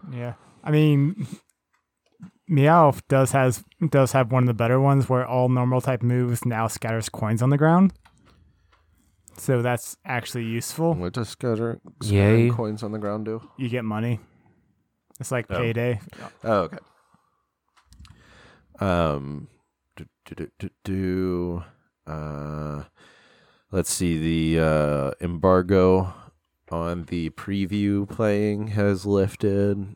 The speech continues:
Speaker 2: and the only, the only substantial thing I've heard is that the wilds are pretty large.
Speaker 3: Yeah.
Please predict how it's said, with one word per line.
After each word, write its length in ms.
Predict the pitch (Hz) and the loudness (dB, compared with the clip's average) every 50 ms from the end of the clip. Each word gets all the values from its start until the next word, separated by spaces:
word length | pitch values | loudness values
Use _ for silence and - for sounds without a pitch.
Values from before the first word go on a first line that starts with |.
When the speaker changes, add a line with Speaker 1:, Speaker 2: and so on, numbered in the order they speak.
| - _ | -16 _
Speaker 2:
and 960 | 80 80 82 82 78 78 78 78 78 78 78 78 76 78 82 82 - - - - _ _ _ _ _ _ _ _ _ _ _ _ _ _ _ _ _ _ _ - - - _ _ _ _ | -10 -8 -6 -4 -4 -2 -2 -2 -2 -2 -2 -4 -4 -6 -10 -10 -12 -16 -18 -20 _ _ _ _ _ _ _ _ _ _ _ _ _ _ _ _ _ _ _ -20 -20 -20 _ _ _ _
the 120 | - 123 | 2 4
only, 240 | 147 190 214 202 190 - | 4 4 4 2 0 -2
the 180 | 170 143 151 165 | 0 2 4 4
only 160 | 170 170 170 | 4 2 0
substantial 540 | - 147 127 - - 147 139 139 - 147 127 | 0 -4 -4 -2 -2 -2 -2 -2 -4 -6 -4
thing 200 | - 151 131 127 | -4 -2 -2 -2
I've 140 | 117 101 | -2 0
heard 220 | 117 123 110 110 110 | 2 2 2 4 2
is 160 | 107 95 82 | 2 0 0
that 140 | 101 87 - | 0 -2 -2
the 60 | 85 | -2
wilds 460 | 82 90 87 85 85 87 87 82 78 | 0 2 4 4 4 4 2 0 0
are 160 | 82 80 76 - _ _ _ _ _ _ _ | -2 -2 -2 -4 _ _ _ _ _ _ _
pretty 220 | 104 110 117 107 | -2 0 0 0
large. 420 | 98 101 107 123 151 160 - - - _ _ _ _ | 2 4 2 2 2 -2 -8 -16 -18 _ _ _ _
Speaker 3:
Yeah. 280 | - 180 123 101 107 | -2 0 0 0 0